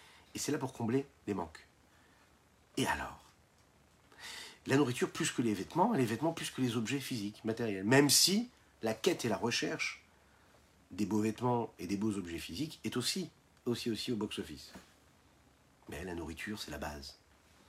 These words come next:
Il peut y avoir un confinement, pas de confinement. On le sait, tout le monde le dit. Oui. Tout s'est bien passé.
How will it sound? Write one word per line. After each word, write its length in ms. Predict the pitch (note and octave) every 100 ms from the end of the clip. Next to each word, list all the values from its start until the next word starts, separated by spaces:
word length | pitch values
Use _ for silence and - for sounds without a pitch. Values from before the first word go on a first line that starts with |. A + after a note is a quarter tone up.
| - - - - -
Il 40 |
peut 80 | -
y 40 | D#2+
avoir 140 | D#2
un 40 |
confinement, 640 | - F2+ - F#2+ B2+ D3 D#3
pas 140 | A2
de 60 | -
confinement. 580 | G#2 - F#2+ C3+ - - - - - - - - - - - - - -
On 60 | G#2
le 40 |
sait, 220 | - C3+
tout 120 | B2
le 60 | G#2
monde 120 | G#2+
le 100 | A2
dit. 200 | A#2 A2+ - - -
Oui. 200 | G2+ G#2+ - - - - - - - - - - - -
Tout 120 | -
s'est 160 | - C3
bien 140 | B2
passé. 340 | B2 B2+ A2+